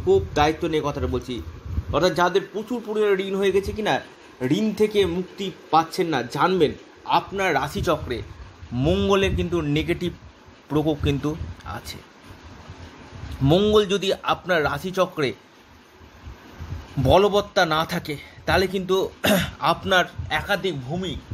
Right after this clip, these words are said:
সম্পত্তি থাকা সত্ত্বেও সে সম্পত্তি কিন্তু আপনার বিক্রি হয়ে যাবে। এবং আপনার মঙ্গল যদি খারাপ থাকে,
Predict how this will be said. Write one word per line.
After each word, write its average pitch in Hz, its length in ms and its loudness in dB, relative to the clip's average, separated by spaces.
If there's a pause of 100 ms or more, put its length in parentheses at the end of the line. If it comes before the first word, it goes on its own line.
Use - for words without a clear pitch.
(160)
সম্পত্তি 170 380 -2
থাকা 175 240 0
সত্ত্বেও 170 300 -2
সে 151 160 -2
সম্পত্তি 156 420 -6
কিন্তু 160 200 0
আপনার 147 180 2
বিক্রি 131 380 -4
হয়ে 120 180 -2
যাবে। - 200 -10 (1300)
এবং 185 300 6
আপনার 185 440 4 (540)
মঙ্গল 196 380 2
যদি 180 200 -4
খারাপ 175 300 2
থাকে, 170 220 -2